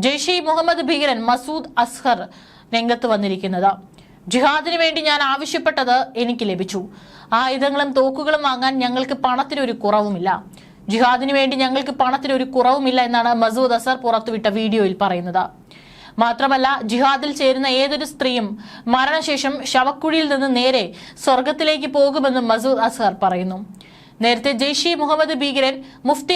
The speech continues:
അബ്ദുൾ റൌഫ് അസ്ഗറും ഇത്തരത്തിലൊരു വീഡിയോ പങ്കുവച്ചിരുന്നു. അതിൽ ജീവിതം ജിഹാദിലാണ്, ജിഹാദ് ബഹുമാനം കൊണ്ടുവരും, ഈ സമൂഹം ജിഹാദ് നടത്തുമെന്നും അല്ലാഹു പറഞ്ഞിട്ടുണ്ടെന്നാണ് അസ്ഗർ പറയുന്നത്.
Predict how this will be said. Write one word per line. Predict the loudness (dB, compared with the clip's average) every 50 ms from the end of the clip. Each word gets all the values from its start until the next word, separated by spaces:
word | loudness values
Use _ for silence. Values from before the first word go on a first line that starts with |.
| 0 0
അബ്ദുൾ | -2 -2 -2 -2 0 2 2
റൌഫ് | 0 0 -2 -2 0 0
അസ്ഗറും | 0 0 0 0 0 0 -2 -4 -6 -4
ഇത്തരത്തിലൊരു | -2 0 0 0 0 0 0 0 0 0 -2
വീഡിയോ | -2 0 0 0 0 0 0 0 -2 -2
പങ്കുവച്ചിരുന്നു. | -2 0 0 0 0 -2 -2 -2 -4 -4 -4 -4 -8 -10 -12 -16 -20 -20 -20 -20 -20 -20 -20 -20 -20 -20 -20 -20 -20 -10 -2 0 0
അതിൽ | 0 2 0 -2 -2 -2 0 0
ജീവിതം | 0 0 2 2 0 0 0 -2 -8 -16 -20 -10 -4 0 2
ജിഹാദിലാണ്, | 4 4 4 4 2 0 0 0 2 2 2 2 0 0 0 -2 -4 -4
ജിഹാദ് | -2 0 2 4 4 4 2 0 -2 -4 -4 -2
ബഹുമാനം | 0 2 2 2 2 2 0 0 -2 -2 0
കൊണ്ടുവരും, | 0 0 2 2 2 0 0 -2 -6 -12 -20 -20 -20 -20 -20 -6 -2 0 0
ഈ | 0 2 2
സമൂഹം | 0 2 2 0 0 0 -2 -2 -2
ജിഹാദ് | 0 0 2 2 0 0 -2 -2 0
നടത്തുമെന്നും | 0 0 -2 -4 -4 -4 -2 -2 -2 -4 -2 -2 0
അല്ലാഹു | 2 2 2 2 2 -2 -2 0
പറഞ്ഞിട്ടുണ്ടെന്നാണ് | 0 0 0 -2 -4 -4 -4 -2 0 0 0 0 0 0 0 -2 -2 -4
അസ്ഗർ | -4 -2 -2 -2 -2 0 -2
പറയുന്നത്. | -2 -2 -2 -2 -2 0 0 0